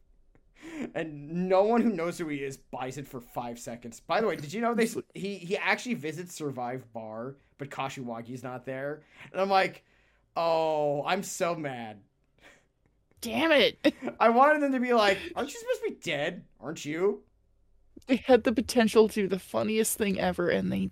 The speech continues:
Speaker 2: didn't.
Speaker 1: I understand why they didn't do it, because then, like, that ha-,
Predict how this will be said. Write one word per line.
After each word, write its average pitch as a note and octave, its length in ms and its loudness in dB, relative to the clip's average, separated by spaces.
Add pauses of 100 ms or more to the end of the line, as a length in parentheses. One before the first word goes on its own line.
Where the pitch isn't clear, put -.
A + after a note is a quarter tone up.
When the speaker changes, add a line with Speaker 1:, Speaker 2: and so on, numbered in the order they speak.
(140)
Speaker 2:
didn't. B2+ 600 0
Speaker 1:
I C4+ 120 8
understand D#4+ 520 0
why C#3 220 -4
they F3+ 120 -2
didn't F#3 240 -4
do F3+ 180 -2
it, G3 100 0
because E3 200 -8
then, E3+ 220 -2
like, D#3+ 300 -2 (400)
that G3 220 4
ha-, A3+ 160 4